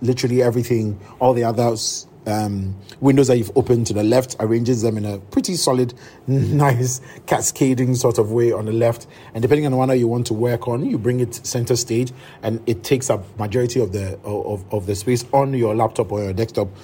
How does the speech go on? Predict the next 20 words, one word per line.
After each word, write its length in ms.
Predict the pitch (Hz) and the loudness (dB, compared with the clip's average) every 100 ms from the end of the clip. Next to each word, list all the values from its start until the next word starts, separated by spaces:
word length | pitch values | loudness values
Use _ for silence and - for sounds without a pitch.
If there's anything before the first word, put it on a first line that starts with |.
| - - | -16 -4
or 300 | 101 107 - - - | 0 0 -2 -12 -2
later 360 | 127 143 123 | 4 4 4
on, 380 | 143 120 120 120 - | 2 2 -2 -4 -4
on 180 | 110 110 | -4 -2
your 120 | 113 | -4
iPad. 540 | - 127 127 98 92 - | -2 0 2 0 -2 -8
And 220 | 104 104 | -8 -6
I, 160 | 107 107 | -6 -6
I 120 | 101 | -4
thought 240 | 104 127 117 | -2 0 2
that 120 | 120 | 2
was, 220 | 113 98 - - - - - | 2 -2 -10 -20 -20 -14 0
that 80 | |
was 120 | 110 98 | 2 2
pretty 380 | 127 110 110 | -2 -2 -2
in-, 180 | 101 101 107 | -4 -6 -8
incredible. 580 | 101 - 151 135 90 82 - - - - - - - - - | -8 0 2 4 0 -8 -18 -20 -20 -20 -20 -20 -20 -14 -2
Now, 140 | 131 160 | 0 2
Apple 200 | 175 180 | 0 0
Passkeys 640 | 160 143 - - 127 127 | 2 0 -2 -6 -6 -6